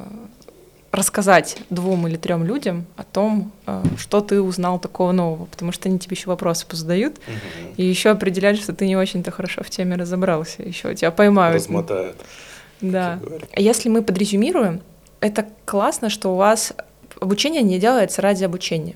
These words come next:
Speaker 1: Всё равно есть ценность, да, миссия, с которой вы идёте. Мы уже поняли, что она пошла от, там, сео, от, а, основателей, и передаётся сотрудникам через культуру,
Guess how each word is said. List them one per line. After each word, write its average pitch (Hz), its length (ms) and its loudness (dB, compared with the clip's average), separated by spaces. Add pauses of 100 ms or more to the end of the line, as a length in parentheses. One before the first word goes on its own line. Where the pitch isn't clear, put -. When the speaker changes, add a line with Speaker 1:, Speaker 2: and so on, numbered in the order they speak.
(120)
Speaker 1:
Всё - 180 -6
равно 196 240 0
есть 208 560 0 (540)
ценность, 190 640 2 (160)
да, 190 420 2
миссия, 190 500 2
с 180 80 -6
которой 190 360 -2
вы 180 160 -2
идёте. 175 420 -2 (300)
Мы 214 140 6
уже 226 180 2
поняли, 208 340 2
что - 220 -8
она 175 380 0
пошла 180 440 -2
от, - 300 -6 (320)
там, 208 120 -10 (140)
сео, 277 360 0
от, 202 180 -6
а, - 280 -6
основателей, 185 800 -2 (600)
и 180 540 0 (100)
передаётся 196 480 2
сотрудникам 226 560 -2
через 185 260 -6
культуру, 220 560 0